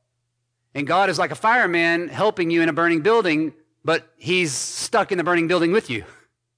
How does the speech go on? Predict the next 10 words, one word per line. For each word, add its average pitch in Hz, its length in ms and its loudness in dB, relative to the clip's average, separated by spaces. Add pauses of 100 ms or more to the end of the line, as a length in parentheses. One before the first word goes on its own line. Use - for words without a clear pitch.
(1600)
Now, 165 180 2
it's 139 100 -2
great 233 320 0
that 180 140 2
he's 151 160 -2
there 196 220 4
because 147 200 -4
he's 143 120 -4
a - 40 -10
fireman. 277 480 0